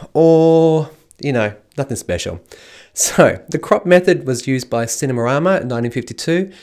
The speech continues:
uh, Kino Panorama and Sign Miracle,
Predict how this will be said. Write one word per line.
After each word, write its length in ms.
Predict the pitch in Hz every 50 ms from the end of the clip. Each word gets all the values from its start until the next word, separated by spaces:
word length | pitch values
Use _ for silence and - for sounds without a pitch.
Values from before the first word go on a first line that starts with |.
| - - - - _ -
uh, 220 | 117 113 107 110 107 - _ _ _ _ -
Kino 340 | - 156 156 160 156 143
Panorama 640 | 139 - 139 135 131 127 127 131 135 147 143 - - -
and 320 | 110 110 110 110 110 107 - - - _ - _ _ _ _ _ _ _
Sign 440 | - - - - 139 131 131 131 127 120
Miracle, 500 | 123 127 123 123 - 98 82 90 90